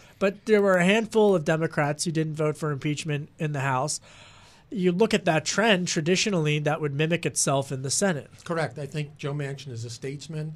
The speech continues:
Speaker 2: He's gonna do the right thing. I don't think there's enough evidence to convict the president. Clearly, the Senate will not convict him. So you already, we already know how it ends. We just don't know when.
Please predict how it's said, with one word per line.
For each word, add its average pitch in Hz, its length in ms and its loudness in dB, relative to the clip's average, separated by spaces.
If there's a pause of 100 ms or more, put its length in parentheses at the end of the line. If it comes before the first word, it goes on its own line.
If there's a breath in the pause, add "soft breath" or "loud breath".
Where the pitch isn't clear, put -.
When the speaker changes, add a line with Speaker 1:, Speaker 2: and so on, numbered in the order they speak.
(180 soft breath)
Speaker 2:
He's 127 140 -10
gonna 131 180 -10
do 135 140 -6
the 123 80 -8
right 123 220 -8
thing. 135 340 -10 (300 soft breath)
I 135 100 -8
don't 143 140 -8
think 139 140 -8
there's 123 160 -10
enough 127 200 -10
evidence 131 500 -10
to 127 120 -16
convict 123 340 -10
the 139 80 -14
president. 131 540 -12 (320 soft breath)
Clearly, 190 320 0
the 139 100 -4
Senate 143 340 -8
will 123 60 -12
not 139 320 -8
convict 117 420 -10
him. 185 120 -8
So 190 120 -12
you 208 60 -2
already, 214 180 -6 (140)
we 208 140 0
already 254 140 2
know 202 80 -2
how 180 160 -4
it 131 180 -6
ends. 143 420 -4 (240 soft breath)
We 165 80 -8
just 170 160 -4
don't 170 160 -10
know 160 80 -6
when. 170 220 -8